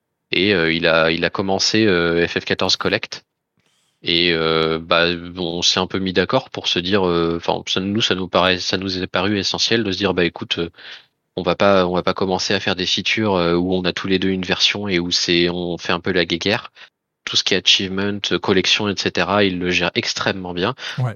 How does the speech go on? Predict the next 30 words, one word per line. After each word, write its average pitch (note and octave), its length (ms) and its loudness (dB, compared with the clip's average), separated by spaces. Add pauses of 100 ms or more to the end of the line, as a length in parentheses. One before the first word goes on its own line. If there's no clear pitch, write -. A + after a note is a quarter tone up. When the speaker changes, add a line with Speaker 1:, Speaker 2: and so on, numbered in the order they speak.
(100)
Speaker 1:
Sauf - 560 0
la F#2 140 -2
partie - 440 -4 (280)
craft, - 540 -2 (380)
euh, D#2 280 0 (300)
pour G#2+ 140 2
laquelle G#2 320 0
dans F#2+ 100 -2
Teamcraft, - 520 -6
il F2+ 80 -6
y F2 100 0
a, F#2 160 4
euh, E2 180 2
une E2 140 -4
feature - 240 -2
qui - 60 -2
s'appelle F#2 260 0
le F2 100 2
log F#2 300 0
tracker. - 440 -4
Je - 80 -2
sais - 60 -2
plus - 120 -6
comment B2+ 180 0
je F2+ 80 -4
l'ai F2 80 0
appelé E2 200 -2
en F#2 80 -4
français - 340 -6
d'ailleurs. F2+ 260 -2